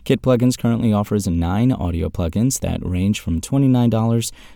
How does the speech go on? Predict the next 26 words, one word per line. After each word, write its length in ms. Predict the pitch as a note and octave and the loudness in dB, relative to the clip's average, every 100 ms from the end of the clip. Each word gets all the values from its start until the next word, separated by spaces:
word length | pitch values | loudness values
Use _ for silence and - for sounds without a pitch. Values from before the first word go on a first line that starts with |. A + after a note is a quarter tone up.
| - | -8
to 100 | - | -6
two 260 | - C3 | 0 0
hundred 380 | G2+ F2 E2+ D#2 | 2 0 -2 -2
dollars. 500 | E2 D2+ D#2+ - - - - - | -4 -4 -6 -10 -12 -16 -20 -10
The 100 | - | -6
startup 380 | - E2 D#2 D#2+ | -2 -2 -2 -2
currently 340 | - E2+ - | -2 -2 -2
has 380 | F2 E2+ E2+ - | -2 0 -2 -2
more 160 | F2 E2 | -2 0
than 180 | E2 D#2+ | -2 -2
six 320 | - D3 - | -2 -2 -2
thousand 440 | F2 E2 E2 D#2+ | -2 -2 -2 -2
paid 260 | F#2 E2 D2+ | -2 -4 -2
customers 500 | G2+ G2 A#2 A#2 - - - - | -4 -2 0 0 -2 -16 -20 -4
and 140 | C#3+ | -4
has 180 | C3+ D3 | 0 -2
seen 260 | - D#3+ D3+ | 0 0 2
an 120 | A#2+ | 2
average 420 | G#2 G#2+ A#2 G#2+ | 2 0 0 -2
monthly 360 | F#2+ A#2+ F3 D#3 | -2 -2 -2 -4
paid 340 | - A#2 A2+ | 0 0 0
customer 400 | - A2 - A2 | -2 -4 0 0
growth 340 | G2+ E2+ E2 - | 0 -2 -4 -2
of 220 | A#2+ A2 | -2 0
nine 300 | G#2+ D#3 D#3+ | 0 0 -2
percent 460 | - - D#2 G2 | -4 -4 -2 -4